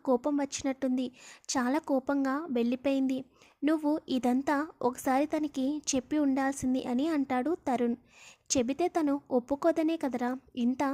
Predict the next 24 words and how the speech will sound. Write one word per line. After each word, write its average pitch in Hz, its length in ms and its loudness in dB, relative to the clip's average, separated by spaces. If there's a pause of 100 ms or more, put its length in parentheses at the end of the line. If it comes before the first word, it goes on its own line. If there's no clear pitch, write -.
(100)
సర్ప్రైజ్ 277 540 -2
ఇచ్చింది, 254 420 0 (460)
ఇంకా 269 300 0 (180)
నా 247 180 0
నుండి 247 280 2
తనని 285 400 0 (240)
ఎవరూ 269 320 0 (180)
దూరం 240 320 4
చేయలేరు, 254 600 -2 (600)
తన 320 140 0 (100)
కోపం 269 360 0 (140)
ఎలా 247 240 0
పోగొట్టాలో 277 680 0 (140)
నాకు 254 240 -4
తెలుసు" 247 400 -2 (340)
అని, 254 240 2 (400)
"నువ్వు 262 240 2 (120)
ఆఫీస్లోనే 320 640 0
ఉండి 269 300 0 (180)
లంచ్ 254 380 0
అరేంజ్‌మెంట్స్ 262 580 2
అన్నీ 269 260 0
చూసుకో, - 420 -4 (440)
నేను 294 280 2